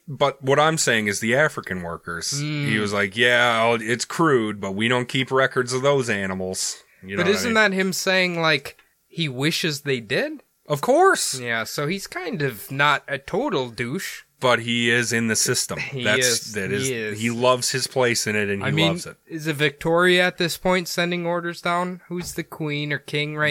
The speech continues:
Speaker 2: now?
Speaker 1: George, Victoria,
Speaker 2: Is it
Speaker 1: one of them.
Speaker 2: George?
Speaker 1: Yeah.
Speaker 2: Okay, all right.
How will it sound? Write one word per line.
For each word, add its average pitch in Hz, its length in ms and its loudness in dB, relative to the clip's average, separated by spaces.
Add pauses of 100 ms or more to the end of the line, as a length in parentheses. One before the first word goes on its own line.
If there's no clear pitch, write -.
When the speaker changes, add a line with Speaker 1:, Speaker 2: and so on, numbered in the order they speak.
Speaker 2:
now? 147 120 4
Speaker 1:
George, 170 280 2
Victoria, 143 600 2
Speaker 2:
Is 120 60 2
it 110 40 0
Speaker 1:
one 120 100 2
of 110 60 0
them. - 100 0
Speaker 2:
George? 135 300 0
Speaker 1:
Yeah. 95 140 -6
Speaker 2:
Okay, 101 400 -6 (140)
all 120 60 -10
right. 104 320 -8